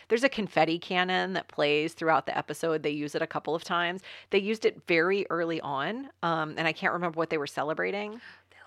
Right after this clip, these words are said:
Speaker 2: left it on the stage.
Speaker 1: It was on the stage the whole time.
Speaker 2: That bothered me too.
Speaker 1: Drove me so, it just takes you out of the moment. And I
Speaker 2: Mm-hmm.
Speaker 1: feel like possibly it was that we were watching the, um, the version of it where the camera's, like, a little bit higher than maybe you would have been in your seat. Like, if you were in a seat, maybe the idea is you wouldn't have seen it.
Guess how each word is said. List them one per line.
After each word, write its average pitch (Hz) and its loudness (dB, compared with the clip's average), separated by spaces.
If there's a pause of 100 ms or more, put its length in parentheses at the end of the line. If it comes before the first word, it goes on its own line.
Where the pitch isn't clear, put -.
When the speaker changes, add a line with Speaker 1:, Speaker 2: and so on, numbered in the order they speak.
Speaker 2:
left - -18
it - -20
on - -20 (100)
the - -20
stage. - -18
Speaker 1:
It 427 10
was 427 12
on 359 10
the 339 8
stage 294 2
the 226 12
whole 185 8
time. 156 10
Speaker 2:
That 170 -12
bothered 156 -12
me 156 -16
too. - -10
Speaker 1:
Drove 220 8
me 196 0
so, 185 0
it 220 0
just 277 -6
takes 254 -6
you 269 0
out 180 0
of 185 -2
the 170 -2
moment. 160 -4 (300)
And 190 0
I 220 4
Speaker 2:
Mm-hmm. 180 -10
Speaker 1:
feel 240 2
like 196 0 (220)
possibly 185 2
it - 0
was 175 -8
that - 0
we 175 -2
were 160 0
watching 151 -2
the, 151 -2
um, 147 -8 (640)
the 175 4
version 180 2
of 170 4
it 175 2
where 165 -2
the 160 0
camera's, 165 -2
like, 151 -2
a 165 -4
little 180 0
bit 185 2
higher 156 0
than 156 -6
maybe 156 -6
you 156 -4
would 156 -4
have 156 -4
been 156 -4
in 147 -6
your 147 -8
seat. 233 2
Like, 190 2
if 180 -8
you 196 -2
were 190 -2
in 180 -2
a 175 -2
seat, 190 -4
maybe 170 -4
the 156 -2
idea 151 -2
is 147 -6
you 147 -8
wouldn't - -8
have - -14
seen 135 -12
it. 165 -6